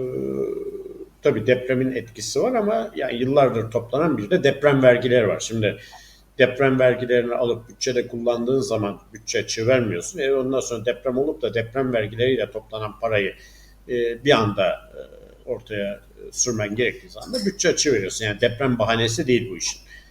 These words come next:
Neredeyse doksan dokuzdan beri depreme özel vergiler toplanıyor ama orada burada harcanıyor. Hatta, e, işte yetkililer de şey diyorlardı, "Öyle ayrı bir kalem yok, bütçe bir havuzdur, giren, e, oradan harcanır." diyordu. E, o zaman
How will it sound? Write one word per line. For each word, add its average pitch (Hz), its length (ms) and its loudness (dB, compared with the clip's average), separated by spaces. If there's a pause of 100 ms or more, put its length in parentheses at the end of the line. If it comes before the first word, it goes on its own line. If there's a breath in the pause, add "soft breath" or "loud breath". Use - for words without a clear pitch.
(160 loud breath)
Neredeyse 101 440 0
doksan 113 360 -2
dokuzdan 104 500 -4
beri 117 260 -4
depreme 117 360 -2
özel 123 320 0
vergiler 113 480 2
toplanıyor 165 460 -8
ama 185 100 2
orada 165 300 8
burada 143 260 4
harcanıyor. 92 440 -2 (360 loud breath)
Hatta, 104 480 -4 (400 soft breath)
e, - 100 -20 (240)
işte - 380 -6
yetkililer 104 560 -4
de 139 80 2
şey 120 240 2
diyorlardı, 87 500 -4 (180)
"Öyle 120 200 0
ayrı 110 280 0
bir 110 100 -6
kalem 110 320 0
yok, 202 260 0
bütçe - 320 -2
bir 139 60 0
havuzdur, 131 540 2 (500 loud breath)
giren, 139 420 4 (280)
e, 139 320 0
oradan 160 520 4 (340)
harcanır." 127 600 4
diyordu. - 260 -10
E, 107 140 0
o 185 100 2
zaman 156 400 0